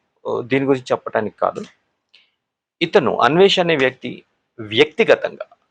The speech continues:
తన జీవితంలో తన కళ్ళ ముందు వాళ్ళ నాన్నగారు, అంటే ఆయన, ఆ, his father, వాళ్ళ నాన్నగారు కంపెనీ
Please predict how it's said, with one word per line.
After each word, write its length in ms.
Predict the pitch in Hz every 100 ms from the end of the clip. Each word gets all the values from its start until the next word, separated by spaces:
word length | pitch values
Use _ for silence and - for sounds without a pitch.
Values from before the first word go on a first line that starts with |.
| _ _ _ _ -
తన 140 | 151
జీవితంలో 720 | 185 139 135 110 107 92 - - -
తన 120 | 135
కళ్ళ 260 | - 127 120
ముందు 400 | 98 87 - - _ _ _ _ _ _ _ - _ _ _ _ -
వాళ్ళ 300 | 123 120 107
నాన్నగారు, 600 | 107 139 127 87 - -
అంటే 200 | - 117
ఆయన, 240 | 98 90 - - - - -
ఆ, 160 | 98 95
his 240 | 110 110
father, 520 | - 123 135 104 170 208 _ _ _ _
వాళ్ళ 240 | 104 101 98
నాన్నగారు 800 | 101 101 104 101 117 104 95 - _ _ _ _ _ _ _ _
కంపెనీ 480 | - - - -